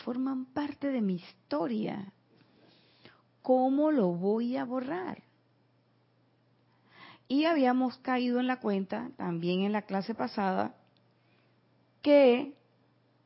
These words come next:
el estar dando, poniendo nuestra atención, perdón,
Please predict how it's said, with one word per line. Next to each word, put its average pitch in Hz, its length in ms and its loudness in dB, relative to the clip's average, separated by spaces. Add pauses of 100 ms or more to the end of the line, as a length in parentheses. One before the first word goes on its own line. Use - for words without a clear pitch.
(1040)
el 214 160 2
estar 311 540 2 (340)
dando, 185 880 2 (1400)
poniendo 254 560 2
nuestra 220 280 2
atención, 180 880 0
perdón, 185 560 -2